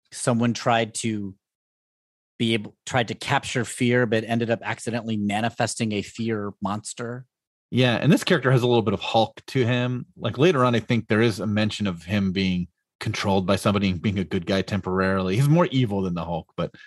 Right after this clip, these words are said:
Speaker 2: there's a bit of Hulk to him. He's fun.
Speaker 1: Um, and then finally, the Samaritan goes to bed at the end of the day, and he dreams just of flying, of being able to enjoy his powers.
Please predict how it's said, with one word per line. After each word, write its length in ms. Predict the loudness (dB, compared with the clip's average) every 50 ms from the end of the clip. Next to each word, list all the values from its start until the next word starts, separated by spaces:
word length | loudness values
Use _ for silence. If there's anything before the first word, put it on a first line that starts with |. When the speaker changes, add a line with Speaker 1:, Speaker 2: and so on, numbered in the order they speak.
| -20 -20 -20 _ _
Speaker 2:
there's 120 | 0 2 2
a 60 | 4
bit 120 | 4 2
of 80 | 2 2
Hulk 240 | 0 -2 -4 -4 -4
to 140 | -4 -4 -2
him. 160 | -2 -2 -2
He's 160 | -4 -6 -8
fun. 380 | -8 -6 -4 -4 -4 -4 -6 -8 -14 _ _ _ _ _ _ _ _ _ _ _ _ _ _ _ _ _ _ -20 -20 _ _ _ _ _ _ _ _ _ _ _ _ _
Speaker 1:
Um, 540 | -2 2 2 2 2 2 2 0 -2 -4 -6 _ _ _ _ -2
and 140 | 0 2
then 200 | 2 2 2 2
finally, 300 | 0 0 0 2 2 0
the 100 | 0 -2
Samaritan 420 | -4 -4 -2 0 0 0 0 0 -2
goes 200 | -2 -2 -2 -2
to 80 | -4
bed 220 | -2 0 0 0 0
at 80 | 0
the 100 | -2 -4
end 120 | -2 -2 -4
of 80 | -4
the 80 | -6 -4
day, 320 | 0 0 2 2 0 0
and 140 | -2 -2 -2
he 80 | -2 -2
dreams 480 | -2 -4 -2 0 2 2 0 0 -2
just 300 | -4 -4 -4 -4 -2 -4
of 100 | -4 -4
flying, 500 | -4 -6 -2 0 2 2 2 0 -2 -4
of 120 | -8 -8 -6
being 180 | -6 -4 -4
able 160 | -4 -6 -6 -8
to 120 | -8 -8
enjoy 340 | -8 -6 -4 -4 -4 -4 -4
his 220 | -4 -4 -8 -8 -10
powers. 540 | -10 -8 -8 -8 -8 -12 -14 -18 -20 -20